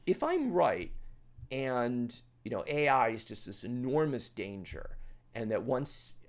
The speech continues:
a, a super smart A I gains control of Earth, you know, it will just grab all the resources here and then go out into space and take all the resources that it can get. Well, first, you know, this would have happened somewhere else, and we would,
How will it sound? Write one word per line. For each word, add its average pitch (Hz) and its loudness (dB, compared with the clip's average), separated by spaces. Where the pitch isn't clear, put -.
a, 113 -4
a 107 -8
super - -6
smart - 2
A 104 2
I 147 4
gains 76 -8
control 104 -4
of 165 2
Earth, 196 4
you - -2
know, 127 8
it 107 4
will 120 2
just 110 -6
grab 135 0
all 120 4
the 123 0
resources 117 -4
here 190 2
and 143 2
then 113 -4
go 110 -2
out 110 0
into 101 -8
space 143 2
and 104 -8
take 113 -10
all 104 0
the 104 -6
resources 101 -8
that 104 -2
it - -14
can 110 -10
get. 170 6
Well, 139 6
first, - 0
you 147 -6
know, 113 0
this - -4
would 160 4
have 143 0
happened 123 0
somewhere 143 4
else, 113 2
and 113 -4
we 120 0
would, 120 -2